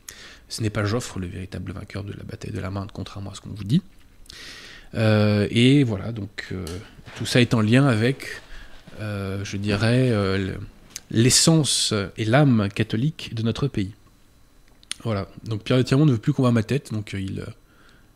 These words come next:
<laughs> il bouge la, il bouge la vidéo. Euh, donc, vous disais-je, euh, nous vous avons mis un petit extrait,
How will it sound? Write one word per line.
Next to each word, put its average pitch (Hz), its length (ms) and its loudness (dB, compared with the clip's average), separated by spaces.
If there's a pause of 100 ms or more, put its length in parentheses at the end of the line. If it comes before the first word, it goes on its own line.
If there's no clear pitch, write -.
(280)
<laughs> - 140 -8
il 139 60 -4
bouge 120 240 -4
la, 127 80 0 (280)
il 135 80 -4
bouge 139 120 4
la 139 100 6
vidéo. 113 340 4 (1200)
Euh, 107 1160 4
donc, 123 520 8
vous 117 200 0
disais-je, 120 520 2
euh, 101 360 -2
nous 123 220 6
vous 131 220 4
avons 113 160 4
mis 131 180 4
un 160 80 6
petit 147 320 2
extrait, - 380 0